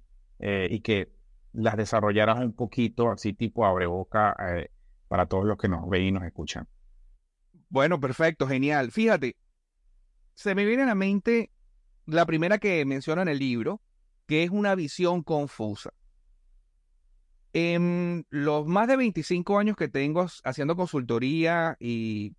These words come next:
Speaker 2: trabajando como coach y como mentor de líderes, de ejecutivos, altos ejecutivos y empresarios,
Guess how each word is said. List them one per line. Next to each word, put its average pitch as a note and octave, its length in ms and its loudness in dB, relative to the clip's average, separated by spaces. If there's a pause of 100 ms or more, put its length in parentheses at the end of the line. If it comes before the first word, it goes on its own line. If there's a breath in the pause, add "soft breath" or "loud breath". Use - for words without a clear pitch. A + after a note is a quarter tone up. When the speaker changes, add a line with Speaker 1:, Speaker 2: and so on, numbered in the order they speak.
Speaker 2:
trabajando B2 540 0
como C3+ 240 -2
coach E3+ 560 2
y C3+ 60 -10
como A#2 200 0
mentor A#2+ 640 0
de A2 180 -2
líderes, C3 460 0
de A2 80 -4
ejecutivos, A#2 600 0
altos A#2 260 -4
ejecutivos B2 420 -2
y - 20 2
empresarios, A2+ 640 -4